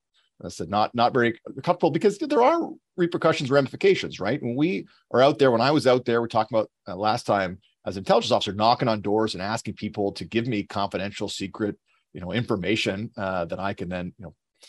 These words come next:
put in reports and investigate national security. I'm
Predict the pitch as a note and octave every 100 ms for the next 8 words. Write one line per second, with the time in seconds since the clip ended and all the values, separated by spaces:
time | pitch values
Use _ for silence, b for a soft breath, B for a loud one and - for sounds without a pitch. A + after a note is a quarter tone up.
0 | b _ A#2+ F#2+ F#2 - G2 A#2 - F#2+
1 | F2 G#2 - F#2+ G2 G2+ - - C3+ A#2+
2 | - A2 D#3